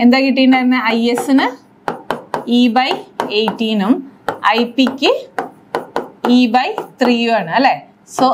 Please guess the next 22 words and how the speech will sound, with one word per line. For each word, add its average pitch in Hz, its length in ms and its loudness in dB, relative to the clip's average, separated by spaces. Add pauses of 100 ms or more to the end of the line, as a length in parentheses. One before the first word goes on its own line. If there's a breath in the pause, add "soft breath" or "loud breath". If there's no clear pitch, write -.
(220)
I 240 40 -4 (320)
S - 220 -4 (420)
by 240 160 4 (340)
ഐ 254 40 -2 (200)
പി 214 120 -6 (680)
is 196 180 0
equal 226 340 0 (140)
to 254 60 2 (400)
E - 20 0 (180)
by 262 140 0 (280)
eighteen 226 460 -4 (720 soft breath)
into 233 280 2 (600)
three 262 260 0 (140)
by 262 120 4 (640)
E. - 20 -4 (320)
E, - 20 2 (180)
E - 20 2 (120)
cancel, 214 440 0 (180)
this 208 200 -4
is 247 80 -6 (160)
six. - 120 -4 (560 soft breath)
So 254 80 2